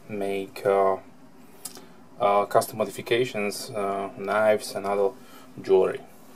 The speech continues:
So, uh, mm, Bill, uh, was asked directly by Sal Glasser, who is the founder of Spyderco, in, uh, nineteen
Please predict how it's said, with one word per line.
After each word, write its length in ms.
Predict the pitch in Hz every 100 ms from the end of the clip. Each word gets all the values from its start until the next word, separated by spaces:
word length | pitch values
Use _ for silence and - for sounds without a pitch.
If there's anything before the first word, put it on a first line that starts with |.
| -
So, 360 | - - 95 95 - - - - -
uh, 440 | 104 104 104 98 - - - -
mm, 640 | 110 107 107 104 104 101 - - - - - - - - - - - - - - - - - - - - - - - - - - - - - - - - - - - - - - - - - 117
Bill, 340 | 123 151 156 - -
uh, 560 | - 107 107 107 107
was 200 | 104 104
asked 400 | - 135 131 -
directly 400 | 120 123 117 -
by 280 | 104 101 98
Sal 280 | - - 113
Glasser, 480 | 110 127 - 110 123 -
who 80 | 101
is 100 | 95
the 40 |
founder 380 | - 104 101 101
of 80 | -
Spyderco, 720 | - 123 113 101 107 123 127 - - - - -
in, 340 | 98 101 101
uh, 640 | 101 101 98 98 98 98 98
nineteen 1160 | 98 101 107 117 117 117 113 - 110 107 -